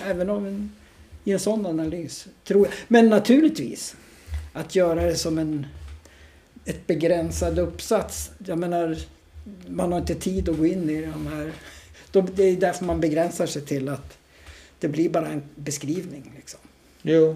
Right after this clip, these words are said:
Speaker 2: men jag
Speaker 1: På
Speaker 2: tror
Speaker 1: sin
Speaker 2: också
Speaker 1: höjd.
Speaker 2: det är trender och det är liksom, det är ett ramverk som serveras
Speaker 1: Ja,
Speaker 2: när man
Speaker 1: så är, så är,
Speaker 2: studerar.
Speaker 1: så är det ju, absolut.
Speaker 2: Och det jag vill liksom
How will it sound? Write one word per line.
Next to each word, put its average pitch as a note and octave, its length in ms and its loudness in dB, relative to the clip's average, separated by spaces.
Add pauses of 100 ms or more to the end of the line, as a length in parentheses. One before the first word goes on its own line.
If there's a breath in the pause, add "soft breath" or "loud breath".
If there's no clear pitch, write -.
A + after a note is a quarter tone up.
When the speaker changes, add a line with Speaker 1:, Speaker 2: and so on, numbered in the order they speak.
Speaker 2:
men F3+ 120 6
jag F#3 100 10
Speaker 1:
På G#3+ 60 8
Speaker 2:
tror G3+ 120 8
Speaker 1:
sin F#3+ 80 8
Speaker 2:
också D#3 120 6
Speaker 1:
höjd. D3+ 160 6
Speaker 2:
det C#3+ 40 0
är - 40 -8
trender D3+ 580 6
och D#3+ 120 6
det D#3 100 2
är D#3 40 2
liksom, C3+ 240 -2
det D#3+ 80 2
är D3+ 40 2
ett C#3 60 0
ramverk D3 680 6
som B2 300 -4
serveras C#3 760 4
Speaker 1:
Ja, - 320 8 (240 loud breath)
Speaker 2:
när C3+ 140 0
man B2+ 100 2
Speaker 1:
så B3+ 100 10
är, G#3+ 40 10
så F3+ 60 8
är, - 40 4
Speaker 2:
studerar. E3+ 360 8
Speaker 1:
så B3 100 4
är A3+ 100 8
det D#3+ 60 6
ju, C3+ 160 0
absolut. D#3 380 0
Speaker 2:
Och D#3+ 260 10 (260)
det D3+ 260 2
jag F#3+ 480 10
vill F3 180 8
liksom C#3 420 2